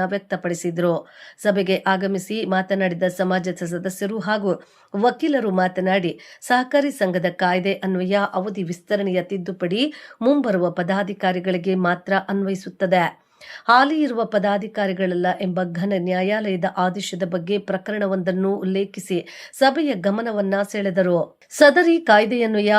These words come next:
ಅವಧಿ ಮುಗಿದ ಕಾರ್ಯಕಾರಿಣಿಯನ್ನು ವಿಸರ್ಜಿಸಲು ಅಗತ್ಯ ಕ್ರಮ ವಹಿಸಲು ಸಭೆಯು ಸರ್ವಾನುಮತದಿಂದ ಅನುಮೋದಿಸಲಾಯಿತು. ಸಮಾಜದ ಪ್ರಮುಖರೊಬ್ಬರು ಹಂಗಾಮಿ ರಾಜ್ಯಾಧ್ಯಕ್ಷರೊಂದಿಗೆ ಮಾತನಾಡಿದಾಗ, ತಾನು ಈಗ ಹಂಗಾಮಿ ಅಧ್ಯಕ್ಷ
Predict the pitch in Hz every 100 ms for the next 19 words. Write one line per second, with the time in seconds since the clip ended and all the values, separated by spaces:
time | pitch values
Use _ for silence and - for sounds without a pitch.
0 | 208 185 202 233 214 190 190 190 185 185
1 | 190 196 185 190 190 196 190 185 196 180
2 | 185 202 214 - 190 202 202 190 190 185
3 | 180 185 196 190 165 - - - 247 240
4 | 262 190 220 190 202 214 220 202 180 196
5 | 196 196 196 196 196 190 190 190 185 175
6 | 170 175 170 - - - 196 190 196 196
7 | 185 185 185 190 202 185 190 202 214 190
8 | 202 208 202 190 185 175 214 190 196 190
9 | 185 185 180 196 196 185 185 190 190 185
10 | 180 196 185 165 - - - 233 240 247
11 | 247 247 247 214 226 240 226 226 185 196
12 | 190 -